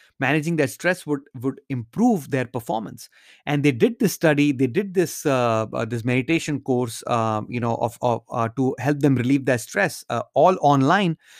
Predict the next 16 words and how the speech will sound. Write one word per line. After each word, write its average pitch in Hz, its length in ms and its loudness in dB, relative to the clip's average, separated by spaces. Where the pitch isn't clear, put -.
for 151 160 2
about 151 220 0
six - 280 -6
months. 208 260 -4
And 151 140 0
they 160 60 4
found 143 340 2
out 202 320 0
that 156 280 0
at 147 180 -2
the 156 140 4
end 220 140 -2
of 226 120 -4
those 190 160 -2
six - 240 -6
months, 185 380 -4